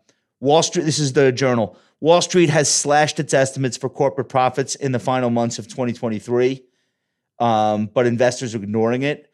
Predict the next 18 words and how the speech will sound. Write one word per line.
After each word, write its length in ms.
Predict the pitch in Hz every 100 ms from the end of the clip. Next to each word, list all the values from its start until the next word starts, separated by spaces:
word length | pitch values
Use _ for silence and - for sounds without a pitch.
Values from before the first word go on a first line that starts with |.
| _ _
And 120 | 131 127
the 60 |
reason 320 | 123 147 143
why 240 | 135 131 127
is 320 | 120 113 - _ _ -
a 80 |
lot 360 | 127 127 123 139
of 160 | 131 117
the 180 | 120
falling 460 | 117 - 123 123 123
earnings 600 | 107 117 131 151 - - _ _ _ _ _ _
can 140 | 135
be 120 | 120 120
blamed 340 | 120 120 120
on 160 | 110 110
just 200 | 113 -
two 140 | 127
companies, 600 | 123 107 101 90 92 -